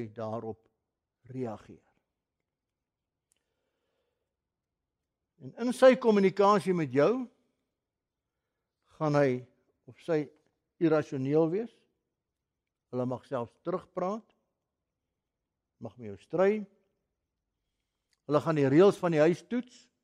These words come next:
uitdaag. Gaan jou godsdiens bevraagteken.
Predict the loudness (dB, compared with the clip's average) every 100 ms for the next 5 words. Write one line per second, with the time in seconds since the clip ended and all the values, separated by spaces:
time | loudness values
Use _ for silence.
0 | _ -4 -2 0 -2 -4 _ _ _ _
1 | _ _ _ _ _ _ _ _ _ _
2 | _ -8 -6 -2 -2 -2 -2 -4 -4 -4
3 | 0 0 0 -6 -6 -8